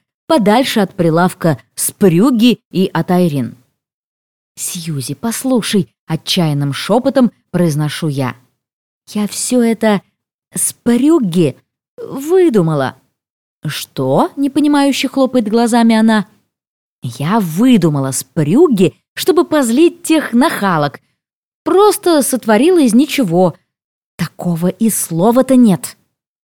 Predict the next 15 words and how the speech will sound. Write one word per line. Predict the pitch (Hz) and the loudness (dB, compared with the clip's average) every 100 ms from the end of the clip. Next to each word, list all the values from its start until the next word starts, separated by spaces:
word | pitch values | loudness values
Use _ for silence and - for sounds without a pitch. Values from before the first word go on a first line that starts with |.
| _ _ _ _ _ | _ _ _ _ _
По | 196 | 0
мере | 226 302 277 | 2 2 0
того, | 196 170 190 | -2 -2 -2
как | 190 165 151 - | -2 -4 -4 -6
до | 147 151 | -4 -4
Сьюзи | 160 - 180 156 135 | -4 -4 -2 -2 -2
начинает | 127 127 151 147 131 | -4 -4 -2 -2 -2
доходить | 120 139 143 135 175 - - _ _ - | -4 -6 -4 -2 -4 -4 -14 _ _ -6
ужасная | 156 160 147 - 127 | -4 -2 -4 -4 -4
правда, | 117 - 139 202 208 247 240 _ _ | -4 -6 -4 -4 0 0 0 _ _
она | - 151 151 | -4 0 0
постепенно | 202 247 - 208 160 180 202 | 0 -2 -2 -2 0 0 2
меняется | 202 185 160 143 156 151 - | 2 2 0 0 -2 -4 -8
в | 143 | -6
лице. | 143 - - 135 | -6 -6 -6 -6